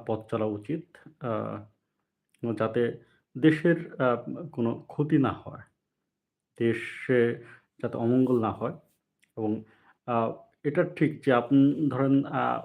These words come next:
ভারতের বিরুদ্ধে আপনি কথা বলছেন বা, আ, উম, বিভিন্ন আ, দেশের, অ্যা, বিরুদ্ধে গিয়ে আসলে এই মুহূর্তে বাংলাদেশের লাভ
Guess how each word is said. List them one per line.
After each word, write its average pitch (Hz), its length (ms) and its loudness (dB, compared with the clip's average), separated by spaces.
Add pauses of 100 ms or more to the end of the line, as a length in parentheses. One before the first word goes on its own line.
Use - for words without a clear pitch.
(120)
ভারতের 127 340 2
বিরুদ্ধে 123 320 0
আপনি 120 240 -4
কথা 117 220 -6
বলছেন 120 340 -4
বা, 110 340 0
আ, 143 160 -6 (240)
উম, 123 260 -4
বিভিন্ন 123 600 2 (520)
আ, 120 80 0 (500)
দেশের, 131 680 6
অ্যা, 131 160 4
বিরুদ্ধে 131 460 2
গিয়ে 127 160 0
আসলে - 240 -2
এই 131 80 2
মুহূর্তে 120 280 -2
বাংলাদেশের 117 540 -2
লাভ 107 260 -2